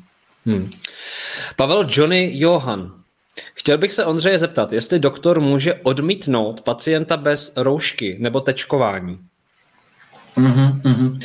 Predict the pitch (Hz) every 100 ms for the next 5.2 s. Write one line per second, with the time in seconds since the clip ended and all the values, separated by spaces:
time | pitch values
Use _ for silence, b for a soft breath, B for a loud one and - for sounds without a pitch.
0 | B B B B B 117 117 113 104 107
1 | 107 135 151 190 196 196 196 - 196 185
2 | 196 117 73 - 104 101 101 110 143 139
3 | 113 101 117 135 - 120 120 117 113 107
4 | 147 143 104 - 110 107 104 98 - 127
5 | 92